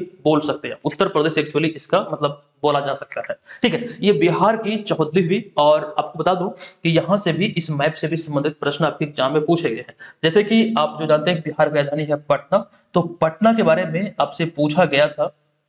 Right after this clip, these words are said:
कि पटना कितने जिलों के साथ अपनी सीमा को साझा करता है, तो कुल मिला के नौ जिले ऐसे हैं जो कि पटना के साथ अपनी सीमा को साझा करता है।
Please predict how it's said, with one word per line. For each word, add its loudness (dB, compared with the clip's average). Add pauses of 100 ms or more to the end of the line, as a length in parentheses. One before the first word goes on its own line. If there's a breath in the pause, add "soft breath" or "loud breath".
(920 loud breath)
कि 2
पटना 2
कितने 4
जिलों 2
के -2
साथ 2
अपनी 0
सीमा -2
को 2
साझा 2
करता -6
है, -8 (280)
तो 2
कुल 2
मिला 2
के 2
नौ 2
जिले 0
ऐसे -2
हैं -6
जो -4
कि -4
पटना -2
के 0
साथ 0 (200)
अपनी -4
सीमा -2
को 0
साझा 0
करता -2
है। -14